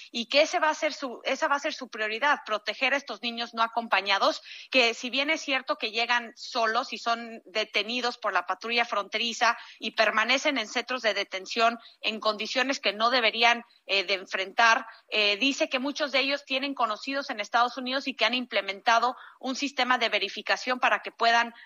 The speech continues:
pues, unirse con la gente que conocen en Estados Unidos. Y también mencionó que está en negociaciones con el presidente Andrés Manuel López Obrador porque México se ha negado, así lo dijo el mandatario estadounidense, a aceptar a familias migrantes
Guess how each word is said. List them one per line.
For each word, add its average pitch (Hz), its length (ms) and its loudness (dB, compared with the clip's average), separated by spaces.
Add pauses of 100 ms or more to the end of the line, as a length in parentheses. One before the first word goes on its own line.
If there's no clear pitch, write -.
(120)
pues, 226 200 0
unirse 277 440 0
con 240 140 0
la 220 80 4
gente 247 300 -2
que 214 140 -2
conocen 226 580 -2 (240)
en 214 200 0
Estados 254 420 2
Unidos. 302 400 2 (140)
Y 285 160 0
también 302 340 4
mencionó 294 560 0
que 269 80 -6
está 262 240 -2
en 277 60 -2
negociaciones 277 840 -2
con 262 140 -2
el 208 100 -6
presidente 233 540 -2
Andrés 247 260 -4
Manuel 233 280 0
López 240 280 -4
Obrador 208 480 2 (320)
porque 247 320 2
México 277 460 -2
se - 100 -2
ha 254 80 4
negado, 254 420 2
así 254 220 -2
lo 240 140 -6
dijo 247 200 -6
el 240 80 -2
mandatario 214 520 0
estadounidense, 226 840 0 (200)
a 226 140 6
aceptar 285 460 2
a 320 80 2
familias 269 500 0
migrantes 233 680 0